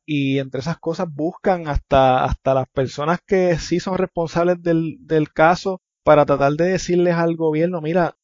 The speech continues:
estos, estos fueron los que hicieron el delito, est-, esta persona que yo traigo aquí es la que cometió el delito, está diciendo que es, eh, por favor, saquen a mi hijo y, y, y metan preso a esta persona", o, y, y aún así el gobierno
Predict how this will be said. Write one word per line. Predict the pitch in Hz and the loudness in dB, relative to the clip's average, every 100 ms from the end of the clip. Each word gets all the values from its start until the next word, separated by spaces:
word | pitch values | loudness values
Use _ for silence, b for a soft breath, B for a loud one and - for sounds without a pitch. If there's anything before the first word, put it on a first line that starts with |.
| _ | _
estos, | 156 143 - 180 175 | -4 -4 -4 -4 -4
estos | 151 - 175 | -6 -6 -6
fueron | - 175 185 | 0 0 0
los | 180 | -2
que | - | -4
hicieron | 143 147 151 151 | -6 -4 -4 -2
el | 147 | -2
delito, | 131 151 185 165 135 | 0 0 -2 -6 -6
est-, | 127 139 - | -6 -6 -10
esta | - 147 | -8 -4
persona | 156 151 165 165 | -2 -4 -6 -8
que | 156 | -4
yo | 151 | -2
traigo | 151 156 156 160 | 0 0 0 0
aquí | 147 175 175 | -2 -2 -2
es | 135 | 0
la | 139 | -2
que | 147 | -4
cometió | 147 147 147 147 | -6 -8 -6 -2
el | |
delito, | 147 147 147 156 175 _ | -2 -2 -4 -6 -10 _
está | - | -2
diciendo | 135 135 147 143 | -2 -2 -6 -8
que | 143 156 147 151 | -6 -2 -2 -2
es, | 160 - _ _ | -4 -8 _ _
eh, | - | -10
por | 139 135 135 | -4 -4 -4
favor, | 131 131 165 | -4 -2 -2
saquen | - 135 135 143 | 0 0 2 0
a | 143 | -2
mi | 143 151 | -4 -6
hijo | 185 185 160 | -4 -2 -2
y, | |
y, | 131 123 127 120 - | -2 -4 -10 -14 -14
y | 127 | -12
metan | 123 131 131 | -10 -8 -6
preso | 135 | -8
a | 131 | -4
esta | 147 | -4
persona", | 143 139 180 208 135 | -4 -6 -8 -6 -8
o, | 113 - _ _ - | -10 -16 _ _ -2
y, | 143 143 | 0 0
y | 160 151 | -2 2
aún | 143 143 175 | 2 2 -2
así | 196 - 214 | -4 -2 -2
el | 185 139 | -2 -2
gobierno | 139 139 175 202 160 151 147 | -4 -4 -4 -4 -6 -10 -12